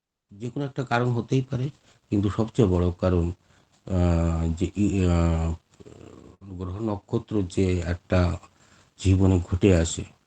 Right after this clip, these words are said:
ওটা কিন্তু মানতেই হয়। আবার আমাদের আচার্য দাদা কি বলেন, "শ-, শনি টনি সব কিন্তু আমি পাও দিয়ে ছুঁড়িয়ে ফেলে দিই, আমার ঠাকুর আছে।" তার মানে আমার আর আমার বউর মাঝে না,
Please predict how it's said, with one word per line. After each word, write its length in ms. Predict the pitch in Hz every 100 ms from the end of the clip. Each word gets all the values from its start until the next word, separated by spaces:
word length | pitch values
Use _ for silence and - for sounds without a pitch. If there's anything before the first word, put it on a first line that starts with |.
| _ _
ওটা 220 | - 85 95
কিন্তু 240 | 101 98
মানতেই 480 | 98 90 98 - 95 90
হয়। 160 | 90 - _ _ _ _ _ _ _
আবার 180 | 90 95
আমাদের 420 | 98 98 117 127
আচার্য 300 | 107 101 113
দাদা 200 | 117 117
কি 160 | 113 123
বলেন, 320 | 123 101 82 - _ _ _ _ _ _ _ _ _ _ _ _ _
"শ-, 260 | - 110
শনি 360 | 95 - 110 113 101 -
টনি 240 | 104 107
সব 220 | 101 107 101 98
কিন্তু 240 | 101 101
আমি 100 | 98 87
পাও 200 | 92 92
দিয়ে 180 | 90 92 -
ছুঁড়িয়ে 300 | 113 110 90
ফেলে 320 | 87 76 76
দিই, 220 | 82 82 78
আমার 220 | 82 85 -
ঠাকুর 360 | - 87 92
আছে।" 280 | 82 - - - _ _
তার 180 | 95 92
মানে 200 | 95 123 - - - -
আমার 420 | 85 87 117 107
আর 120 | 85
আমার 200 | 80 82 85 85
বউর 260 | 87 85 92
মাঝে 320 | 95 85 82
না, 120 | 120